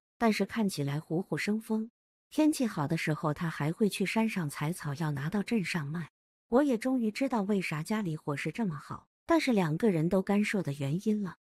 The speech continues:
大娘真的很好，但是她做的饭确实很难吃。当再一次看到荣生扒拉几口就放下了筷子，我没忍住，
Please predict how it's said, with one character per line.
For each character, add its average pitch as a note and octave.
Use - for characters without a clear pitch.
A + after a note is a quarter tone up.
大 B3
娘 F#3+
真 C4
的 A3
很 D#3
好， -
但 A#3+
是 A3
她 A#3
做 A3+
的 E3+
饭 F3+
确 G3+
实 F3+
很 C3
难 C3
吃。 F#3
当 C#4
再 C4+
一 A#3
次 A3
看 A3
到 F3+
荣 D#3
生 A#3
扒 B3
拉 G3+
几 F3
口 -
就 D#3+
放 G#3+
下 G#3
了 C#3+
筷 G#3+
子， -
我 G3
没 F#3
忍 G3+
住， G3+